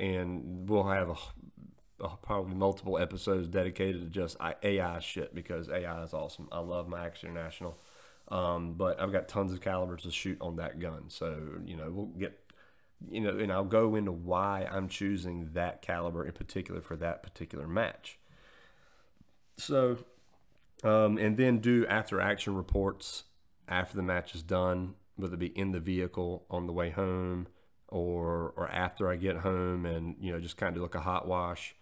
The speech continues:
of, you know, how the match went, what I did wrong, what I could have done better,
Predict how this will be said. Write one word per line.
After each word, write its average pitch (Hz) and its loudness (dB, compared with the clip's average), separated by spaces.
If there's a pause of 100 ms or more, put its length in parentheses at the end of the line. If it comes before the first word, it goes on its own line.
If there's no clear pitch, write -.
(400)
of, 87 -6
you 95 -8
know, 82 -4
how 92 -2
the 90 -4
match 90 -4
went, 87 -6 (460)
what 104 2
I 98 4
did 92 0
wrong, 82 -2 (760)
what 107 6
I 101 4
could 101 2
have 90 2
done 87 -2
better, 80 -2